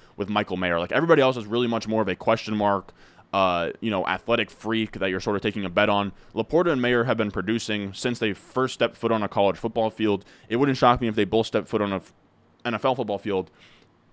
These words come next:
and produced. Now, when we talk about rookie tight ends,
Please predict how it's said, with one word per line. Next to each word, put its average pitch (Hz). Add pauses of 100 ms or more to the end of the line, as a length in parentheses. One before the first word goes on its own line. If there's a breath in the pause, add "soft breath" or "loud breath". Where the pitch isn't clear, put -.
and 117
produced. 98
Now, 101 (880)
when 120
we 131
talk 165
about 110 (360 soft breath)
rookie 131
tight 113
ends, 95